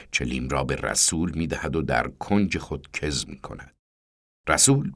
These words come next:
پک کوتاه تردیدآمیزی می‌زند. بعد پک بلند دیگری. ریه‌هایش چنان می‌سوزد که انگار هم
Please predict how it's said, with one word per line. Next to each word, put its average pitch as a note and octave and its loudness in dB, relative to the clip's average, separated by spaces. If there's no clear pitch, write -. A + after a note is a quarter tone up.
پک G2 2
کوتاه E2 -2
تردیدآمیزی C2 -6
می‌زند. - -12
بعد - -2
پک D#2+ 0
بلند A#1+ -6
دیگری. C2 -8
ریه‌هایش A2+ 4
چنان F#2+ 4
می‌سوزد A#2 2
که - -2
انگار E2 2
هم E2 -2